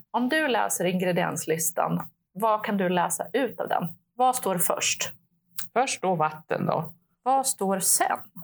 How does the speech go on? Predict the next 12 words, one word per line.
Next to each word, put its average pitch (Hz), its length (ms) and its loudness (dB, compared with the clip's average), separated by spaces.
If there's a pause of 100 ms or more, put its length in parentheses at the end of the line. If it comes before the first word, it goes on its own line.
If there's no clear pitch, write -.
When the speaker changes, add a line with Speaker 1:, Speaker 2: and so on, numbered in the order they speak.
(140)
Speaker 2:
Alkoholdenat. 156 1160 0 (260)
Speaker 1:
Och 202 80 -6
vad 233 220 2
tror 240 240 0
du 226 340 0
att 202 280 0
den 196 340 0
kommer 202 220 0
att 196 60 2
ha 190 120 2
för 185 140 -4
effekt? - 380 -2